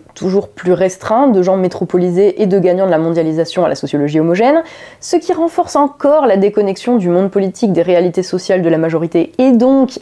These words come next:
aggrave leur incapacité à proposer un projet cohérent avec les réalités matérielles du pays, ce qui mène à encore plus d'exclusion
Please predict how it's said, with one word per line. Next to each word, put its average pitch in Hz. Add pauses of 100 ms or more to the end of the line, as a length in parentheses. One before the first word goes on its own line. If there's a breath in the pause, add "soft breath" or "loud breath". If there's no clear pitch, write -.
aggrave 185
leur 165
incapacité 170
à 156
proposer 151
un 147
projet 156
cohérent 165
avec 143
les 156
réalités 147
matérielles 131
du 156
pays, 311
ce -
qui 320
mène 277
à -
encore 277
plus 262
d'exclusion 240